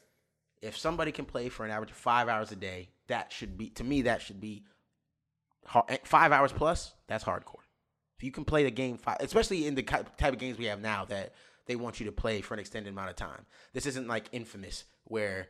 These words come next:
if you just dedicate, like, a weekend, you might knock it out and then you're done with the game. These are games that are living and breathing. They're keep going. They're gonna keep adding content. You're playing with other people.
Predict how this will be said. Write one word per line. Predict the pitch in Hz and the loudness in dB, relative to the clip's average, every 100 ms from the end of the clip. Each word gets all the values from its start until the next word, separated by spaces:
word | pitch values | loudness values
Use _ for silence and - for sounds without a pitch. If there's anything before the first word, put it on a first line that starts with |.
| _ - | _ -12
if | 104 | -6
you | 127 | -4
just | 113 | -2
dedicate, | 117 117 113 110 - | -2 -2 0 0 0
like, | 104 98 | -4 -4
a | 104 | -4
weekend, | 104 110 98 92 90 - | -4 -4 -6 -12 -14 -12
you | 107 | -8
might | 110 92 | -6 -6
knock | 101 98 98 | -6 -6 -6
it | 95 | -4
out | 95 87 - | -4 -6 -10
and | 101 98 | -10 -8
then | 92 | -8
you're | |
done | 87 95 | -8 -8
with | 90 | -8
the | 90 | -10
game. | 98 90 - _ _ _ | -10 -12 -16 _ _ _
These | 127 127 | -2 -2
are | 110 | -2
games | 110 110 | -4 -4
that | 101 | -4
are | 98 | -4
living | 104 110 104 | -4 -4 -6
and | 92 | -8
breathing. | 104 101 98 | -6 -6 -6
They're | 95 95 | -8 -10
keep | - 101 | -8 -8
going. | 95 104 101 | -4 -2 -2
They're | 98 | -6
gonna | 101 92 | -8 -8
keep | - 110 | -6 -2
adding | 98 98 | -2 -4
content. | - 104 95 104 98 - - - _ | -8 -8 -6 -6 -6 -8 -18 -20 _
You're | 101 | -10
playing | 92 113 110 | -6 -4 -4
with | 98 | -2
other | 104 98 | -4 -6
people. | - 107 101 92 87 | -8 -10 -10 -12 -12